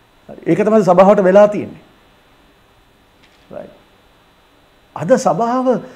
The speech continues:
ගිවිසුමේ කොටස නෙමෙයි කතා කරන්නේ. මේ, මේ පවුලතුම මේ කතා කරන දේ. ඔවුන්ගේ කෙලවර විනාශය. ඔවුන්ගේ දෙවියෝ බඩය. ඔවුන්ගේ පාරට්ටු, ඒ පාරට්ටු කරගන්නවා ගොඩක්.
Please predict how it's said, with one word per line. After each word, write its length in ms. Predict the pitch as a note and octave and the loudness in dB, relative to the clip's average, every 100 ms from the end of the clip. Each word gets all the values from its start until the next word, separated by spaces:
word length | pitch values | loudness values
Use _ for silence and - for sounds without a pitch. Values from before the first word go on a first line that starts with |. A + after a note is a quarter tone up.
| - - | -20 -10
ගිවිසුමේ 580 | D3+ A3+ - B3+ B3 A#3 | -6 -4 -4 -2 -2 -2
කොටස 300 | G#3 A#3 A#3 | -4 -4 -4
නෙමෙයි 280 | G#3 A#3+ A#3 | -2 -2 -2
කතා 300 | G3+ A#3+ A#3+ | -2 -4 -6
කරන්නේ. 280 | A#3+ G#3+ | -6 -4
මේ, 120 | G#3+ A3+ | -4 -2
මේ 160 | A#3 | -2
පවුලතුම 440 | A3+ G#3 A#3 A#3 A#3 | -2 -2 -2 -4 -4
මේ 140 | A3+ | -4
කතා 260 | A#3 A#3 G#3+ | -4 -6 -4
කරන 240 | G#3+ G#3+ | -6 -6
දේ. 120 | F3+ | -6
ඔවුන්ගේ 200 | F#3+ G#3+ | -6 -6
කෙලවර 320 | G#3+ A3+ A#3+ | -4 -2 0
විනාශය. 480 | A3 A3+ B3+ B3+ A#3 - - - _ _ _ _ _ _ C#3+ | -2 -2 -2 0 0 0 -6 -20 _ _ _ _ _ _ -4
ඔවුන්ගේ 260 | F#3 F#3+ | -2 0
දෙවියෝ 300 | F3 G3 G#3+ | 2 4 4
බඩය. 340 | D3 D#3+ G#3 G3+ - - - - | 4 4 4 2 0 -6 -20 -10
ඔවුන්ගේ 280 | C#3+ E3 E3+ | -4 -2 -2
පාරට්ටු, 720 | D#3 C3+ G#3 A#3 - - D#3+ | -4 -6 -4 -6 -6 -4 0
ඒ 80 | D3 | 0
පාරට්ටු 460 | G#2 F2+ D3+ - - | -4 -10 -10 -6 0
කරගන්නවා 460 | C4 B3+ A#3 D#3 | 2 2 0 -2
ගොඩක්. 280 | C3+ - | -4 -6